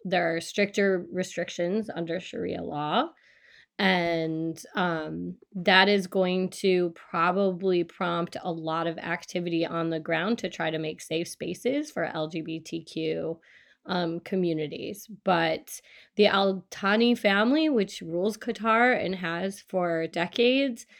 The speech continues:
has been bent on improving its image on the international stage. This is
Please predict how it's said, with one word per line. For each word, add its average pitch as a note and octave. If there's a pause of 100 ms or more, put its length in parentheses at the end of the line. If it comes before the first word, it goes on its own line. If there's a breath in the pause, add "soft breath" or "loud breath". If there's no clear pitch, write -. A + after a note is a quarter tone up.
(180 loud breath)
has F#3+
been F3+
bent F#3
on E3
improving F#3+
its E3
image G3+
on E3+
the D#3+
international D#3+
stage. C#4 (580 soft breath)
This F#3
is E3+